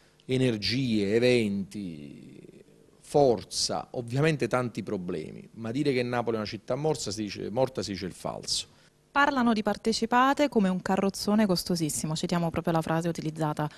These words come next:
Speaker 2: dal, da chi ha scritto il pezzo.
Speaker 1: Ebbene, le partecipate le abbiamo ereditate, ma chi ha scritto il pezzo dovrebbe sapere che ne abbiamo già ridotte tantissimo, ne ridurremo altre,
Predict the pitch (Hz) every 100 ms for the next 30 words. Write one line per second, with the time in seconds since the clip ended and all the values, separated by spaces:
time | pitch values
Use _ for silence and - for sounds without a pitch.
0 | - - 180 156 147 135 - 160 165 165
1 | - 160 - 147 143 127 _ - 147 135
2 | 101 104 - 107 110 147 165 123 107 113
3 | 113 107 110 110 151 175 165 120 107 101
4 | 117 127 - 131 - 120 - 156 - 131
5 | 120 113 110 113 110 104 147 131 110 101
6 | 110 107 95 107 110 110 - 107 104 95
7 | 143 117 - - 101 101 104 101 107 107
8 | 110 107 113 143 110 90 -